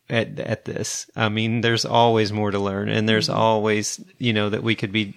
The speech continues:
Speaker 1: always ways that we could be doing better at what we're doing. And so just,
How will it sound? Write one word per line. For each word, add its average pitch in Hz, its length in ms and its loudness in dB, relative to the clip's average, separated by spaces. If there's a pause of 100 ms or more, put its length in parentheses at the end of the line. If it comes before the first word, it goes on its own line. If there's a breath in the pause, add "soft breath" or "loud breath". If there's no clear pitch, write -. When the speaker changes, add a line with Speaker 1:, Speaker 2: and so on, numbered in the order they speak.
(440)
Speaker 1:
always 110 480 0
ways 107 320 0
that - 140 -6
we 110 140 0
could 104 200 -8
be 104 140 -4
doing 104 420 -2
better 98 480 0
at - 140 -2
what 110 200 -2
we're 107 120 0
doing. 101 500 -2 (540 loud breath)
And 107 340 0
so 110 460 2 (100)
just, - 360 -2